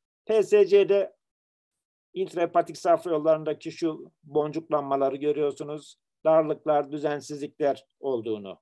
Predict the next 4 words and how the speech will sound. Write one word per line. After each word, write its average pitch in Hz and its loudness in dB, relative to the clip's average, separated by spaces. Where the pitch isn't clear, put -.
görüyorsunuz. 117 -6
Bu 240 6
hastalarda 254 0
peki 233 -2